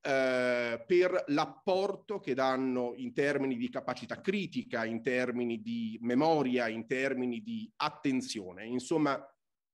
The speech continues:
un apporto, eh, fondamentale per la persona e per la comunità.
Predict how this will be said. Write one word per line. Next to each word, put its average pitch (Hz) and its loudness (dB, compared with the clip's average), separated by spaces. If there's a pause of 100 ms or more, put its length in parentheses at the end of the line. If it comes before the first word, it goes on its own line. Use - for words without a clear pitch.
un 131 -4
apporto, 147 2 (440)
eh, 131 -2
fondamentale 160 0
per 123 -4
la 127 -2
persona 170 0
e 139 -2
per 127 -2
la 117 -2
comunità. 98 -10